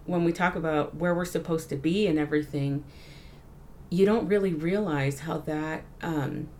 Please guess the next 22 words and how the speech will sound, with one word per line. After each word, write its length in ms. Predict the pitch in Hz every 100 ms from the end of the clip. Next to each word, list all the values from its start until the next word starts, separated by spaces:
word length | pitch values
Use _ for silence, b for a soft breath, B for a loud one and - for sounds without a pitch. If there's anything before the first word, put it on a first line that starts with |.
| - -
is 160 | 170
just 240 | 175 165 - 165
relative 580 | 160 180 175 185 170 -
to 220 | 190 165
whatever 440 | 170 180 185 190
you 140 | 185 170
want 220 | 170 170
to 100 | 151
be. 340 | 147 226 156
So 480 | 139 - 165 151 -
if 140 | 170 160 - - - - B B B -
whatever 280 | 190 202 208
you're 200 | 180 170
choosing 480 | - 233 226 175 160
is 160 | 165
gonna 300 | 175 156 143 139
take 400 | - 254 240 170
X 220 | 156 160
amount 260 | 156 143
of 100 | 143
time, 380 | 147 151 160 170
then, 360 | 180 196 202